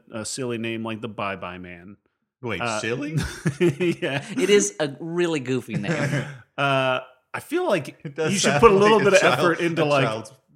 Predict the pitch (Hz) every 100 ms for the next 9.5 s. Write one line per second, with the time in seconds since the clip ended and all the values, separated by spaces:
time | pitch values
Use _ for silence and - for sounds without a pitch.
0 | _ _ - 120 113 165 139 117 110 127
1 | 113 101 90 90 - - - 277 151 117
2 | - - _ _ 175 185 226 226 190 196
3 | 196 160 151 143 143 160 139 139 127 120
4 | 110 - _ - - 143 139 139 117 131
5 | 131 131 123 110 - - 127 151 147 185
6 | 170 180 175 151 143 139 131 127 127 123
7 | - 135 127 - 170 147 110 123 120 135
8 | 131 110 110 123 127 185 - 147 117 123
9 | 120 107 110 98